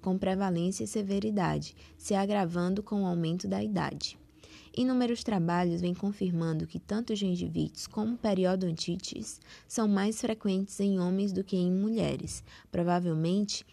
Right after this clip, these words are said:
em razão de uma pior higiene bucal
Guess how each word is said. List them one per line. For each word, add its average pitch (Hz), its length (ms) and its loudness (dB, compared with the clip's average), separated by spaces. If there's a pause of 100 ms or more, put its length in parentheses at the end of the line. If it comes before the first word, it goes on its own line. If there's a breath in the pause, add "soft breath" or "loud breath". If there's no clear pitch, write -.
(200 soft breath)
em 196 140 6
razão 185 340 2
de 190 140 0
uma 185 160 2
pior 185 340 2
higiene 190 460 0
bucal 180 560 0